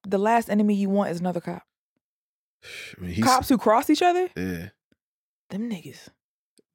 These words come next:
Speaker 2: But he didn't really cross a cop. He
Speaker 1: You got
Speaker 2: just
Speaker 1: a cop killed, don't matter. Cop died.
Speaker 2: Yeah.
Speaker 1: You was doing funny shit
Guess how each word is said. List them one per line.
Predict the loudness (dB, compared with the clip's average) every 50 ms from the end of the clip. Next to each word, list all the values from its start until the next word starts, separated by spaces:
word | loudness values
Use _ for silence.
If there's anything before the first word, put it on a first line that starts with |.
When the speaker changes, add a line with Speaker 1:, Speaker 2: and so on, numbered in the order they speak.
| -20 -20 _ -18 -18 -18 -18 _ _ _
Speaker 2:
But | 0 2 2
he | 2 2
didn't | 0 0 -2 -4 -2 0
really | 0 0 0 0
cross | -2 0 0 2 2 0 -2
a | -6
cop. | -6 -6 -6 -6 -6 -8 -14 _ _ _ -4
He | 0
Speaker 1:
You | 2
got | 4 4
Speaker 2:
just | 4 4 4
Speaker 1:
a | 2
cop | 2 0 0
killed, | -2 -2 0 0 0
don't | 0 0 0
matter. | -2 -4 -4 -6 -8 -6
Cop | -2 0 2 2
died. | 4 2 2 0
Speaker 2:
Yeah. | -2 -6 -10 -8 -4 -2
Speaker 1:
You | 0 2 4
was | 4 4
doing | 4 4 2 2 2
funny | 0 0 -2 0 -2
shit | -2 0 0 -2 -2 -4